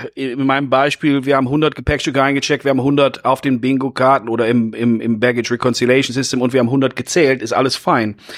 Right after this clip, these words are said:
So, was ist aber, wenn wir jetzt hunderteins gezählt haben? Ja, und, äh, wir haben aber nur, ähm, wir haben hundert eingecheckt, wir haben hundert auf unser, in unserem, äh, Baggage Reconciliation System, also Computer registriert auch hundert, aber wir haben tatsächlich hunderteins gezählt im Hold.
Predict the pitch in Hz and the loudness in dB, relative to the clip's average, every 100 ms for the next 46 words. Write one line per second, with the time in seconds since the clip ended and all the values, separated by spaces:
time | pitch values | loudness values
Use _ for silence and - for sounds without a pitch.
0 | - - 135 131 139 143 135 127 135 131 | -20 -8 -2 0 2 0 2 2 2 2
1 | 123 139 127 127 147 143 120 - 107 101 | 2 0 0 0 -4 -6 -8 -6 -4 -4
2 | 101 95 101 _ _ _ _ 107 113 127 | -8 -10 -14 _ _ _ _ -4 -2 -2
3 | - - - - 117 113 113 - 117 113 | -10 -18 -12 0 2 2 -2 0 2 2
4 | 117 113 127 117 117 113 113 117 117 117 | 2 0 0 0 0 2 2 4 2 0
5 | - 110 110 107 - - - - - - | -2 -2 -2 -4 -8 -18 -20 -20 -20 -20
6 | _ 117 117 117 113 107 127 143 131 127 | _ -2 0 2 0 -2 0 0 2 0
7 | 135 139 147 139 123 110 127 156 156 143 | -2 0 -2 0 -2 0 0 0 2 0
8 | 107 127 127 - 127 127 117 127 127 131 | 0 0 0 -4 -2 0 0 -2 0 0
9 | 127 123 - 123 120 123 127 127 120 127 | 0 -2 0 0 2 2 0 -2 -2 -2
10 | 123 123 135 143 123 131 - 135 110 113 | 0 2 2 0 -2 -4 -2 0 2 0
11 | - 117 107 139 139 120 120 117 127 135 | -2 -4 -2 0 2 2 0 0 2 2
12 | 156 139 120 123 135 117 120 113 120 120 | 2 2 4 2 0 0 0 2 0 0
13 | 127 113 135 135 - 147 139 - 127 135 | -2 0 0 0 0 2 2 0 0 0
14 | - 120 - 160 92 - 117 117 127 117 | -2 -6 -2 0 -2 -4 -4 0 0 0
15 | 82 | -2